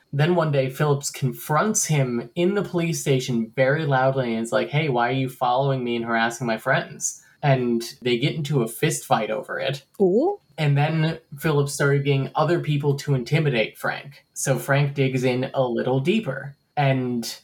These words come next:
Speaker 1: one day he takes the day off of work to go to Phillips' apartment while he's not there. And he found some small things, some netting, one of those big hooks on a stick that looked like it had some dried blood on it. Then he looks out the window and sees Philip's car.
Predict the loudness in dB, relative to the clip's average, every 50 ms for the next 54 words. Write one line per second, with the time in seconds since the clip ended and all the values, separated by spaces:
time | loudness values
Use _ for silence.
0 | _ _ -4 0 0 2 2 2 0 0 2 2 2 0 2 0 0 0 -2 -4
1 | -2 0 2 2 2 4 2 2 2 0 -2 -4 -2 0 0 0 0 0 -4 -6
2 | -6 -2 0 0 2 2 2 0 0 0 0 0 0 0 -2 -6 -8 -4 -2 0
3 | 0 0 0 -2 -2 -2 0 0 0 0 0 -2 -4 -4 -4 -4 -4 -6 -4 -2
4 | 0 0 0 0 -4 -6 -10 -10 -12 _ _ -20 _ _ _ _ _ _ _ _
5 | -2 0 0 0 -2 -2 0 0 0 0 0 0 0 0 0 0 0 0 2 0
6 | 0 -2 -2 0 0 0 0 0 -2 -2 -2 0 0 2 2 2 2 2 0 0
7 | 0 -2 0 0 -2 -2 -2 -2 -2 -2 -2 0 -2 -2 -2 -2 -6 -6 -6 -4
8 | -4 -4 -4 -4 -6 -8 -4 0 2 2 0 0 -4 -14 _ _ -6 -4 -2 -2
9 | -2 -4 -2 -2 -2 -2 -2 -2 0 0 -2 -2 -4 -8 -8 -6 -4 -4 -4 -4
10 | -4 -4 -2 0 0 2 2 2 2 2 2 2 0 -2 -6 _ _ -4 -2 -2
11 | 0 0 0 0 0 0 0 0 0 0 0 0 2 2 0 0 -2 -4 -4 -2
12 | 0 0 0 0 -2 -4 -6 -6 -8 -12 _ _ -16 -6 -2 0 0 0 0 -2
13 | -4 -6 -4 0 0 2 2 2 0 -2 -6 -8 -10